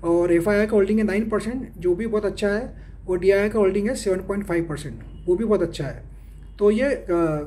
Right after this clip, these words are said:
long term की company दोस्तों, वेल्सपन Corporation, और इसको आप long term के लिए होल्ड कर सकते हैं। अभी कोरोना ख़त्म हो चुका है, तो इसका business बढ़ने वाला ही है, और इसके पास काफ़ी अच्छे order book है। अ, जून quarter में इसका काम रुक गया था, इसीलिए कि इसका, अ,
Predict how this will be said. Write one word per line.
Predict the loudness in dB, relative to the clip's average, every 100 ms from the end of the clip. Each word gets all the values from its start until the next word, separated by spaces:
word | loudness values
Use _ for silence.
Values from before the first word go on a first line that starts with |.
| -10 -6
long | -2 -2
term | -2
की | -2
company | 0 0 2
दोस्तों, | 2 2 0 -2 0
वेल्सपन | -2 -2 -2
Corporation, | 0 0 -2 -4 -6 -10 -16 -18 -18 -6
और | 0 2
इसको | 2 0
आप | 0 2
long | 0
term | 0 0
के |
लिए | 2
होल्ड | 4 4
कर | 0
सकते | -2 -4 -2
हैं। | -2 -4 -12 -12
अभी | -6 -4
कोरोना | 0 0 0
ख़त्म | -2 0
हो | 2
चुका | 2 -2 -2
है, | -4 -8 -18 -20 -4
तो | -2
इसका | 0 2
business | 2 2
बढ़ने | 2 2 4
वाला | 4 4
ही | 2
है, | 2 0 -10 -16 -8
और | -4
इसके | -2 0
पास | 0
काफ़ी | 0 -2 -2
अच्छे | 0 2
order | 2 2
book | 0 -2
है। | -4 -6 -14 -18 -18 -10 -4
अ, | -2 0
जून | 0 2
quarter | 2 4
में | 2
इसका | 2 0 -2 0 -2
काम | -4 -6 -4 2
रुक | 2
गया | 2 0
था, | 2 2
इसीलिए | 2 2 2 2
कि | 0
इसका, | -4 -4
अ, | -2